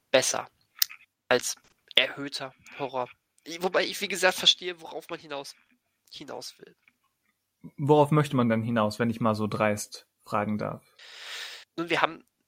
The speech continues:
Speaker 1: irgendwie noch nicht so richtig genannt, was, was da zur Zeit so, äh, Gen-, so archetypisch dazu zählt, ne? Ähm,
Speaker 2: Ja, das ist ja vielleicht Te-, Teil dieser, dieser Ergründung.
Speaker 1: Ähm, dann ergründen wir das doch mal. Äh, <laughs> es ist,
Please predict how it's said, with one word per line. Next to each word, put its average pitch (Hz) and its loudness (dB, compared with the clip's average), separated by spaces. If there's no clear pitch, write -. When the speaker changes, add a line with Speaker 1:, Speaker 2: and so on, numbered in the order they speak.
Speaker 1:
irgendwie 160 -6
noch 165 -6
nicht 170 -6
so - -4
richtig 156 -6
genannt, 147 2
was, - -4
was 143 0
da 139 4
zur - -2
Zeit 151 0
so, - -6
äh, 139 2
Gen-, - 0
so 135 -2
archetypisch - 2
dazu - -6
zählt, 117 -4
ne? 139 -2
Ähm, 135 2
Speaker 2:
Ja, 147 6
das 120 2
ist 123 -2
ja 131 6
vielleicht 127 2
Te-, - -4
Teil 135 8
dieser, 113 2
dieser 117 -2
Ergründung. 113 -4
Speaker 1:
Ähm, 143 -6
dann - 4
ergründen 156 0
wir 139 2
das 127 2
doch - -6
mal. 123 6
Äh, 139 8
<laughs> - 6
es - -10
ist, - -10